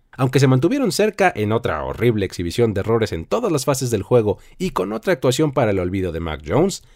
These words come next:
la derrota veinte a diecisiete ante unos Commanders que recientemente perdieron piezas en trades es perfecta muestra de una mala ejecución que ya debe poner al legendario head coach muy cerca,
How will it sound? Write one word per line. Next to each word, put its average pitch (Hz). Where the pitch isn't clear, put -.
la 117
derrota 110
veinte 139
a 104
diecisiete 92
ante 82
unos 92
Commanders 85
que 71
recientemente 190
perdieron 135
piezas 104
en 85
trades -
es 156
perfecta 143
muestra 123
de 101
una 76
mala 123
ejecución 143
que 196
ya 240
debe 214
poner 185
al 160
legendario 123
head 135
coach 131
muy 104
cerca, 151